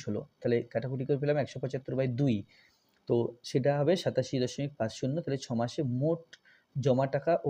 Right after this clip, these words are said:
বা আসল এটা ছ হাজার টাকা ছিল এবং সুদ আসল মিলে ছ হাজার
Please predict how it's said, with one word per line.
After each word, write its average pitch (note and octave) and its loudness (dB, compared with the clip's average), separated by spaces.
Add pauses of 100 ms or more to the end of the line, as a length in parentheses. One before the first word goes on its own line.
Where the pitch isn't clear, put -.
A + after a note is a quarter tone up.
(140)
বা C3 4
আসল B2 0 (160)
এটা B2+ 0 (320)
ছ - -16
হাজার C3+ 0
টাকা D3+ -4
ছিল D#3+ -2 (480)
এবং B2+ 0
সুদ C3 0
আসল C3 2
মিলে D3+ -2
ছ - -8
হাজার B2+ 2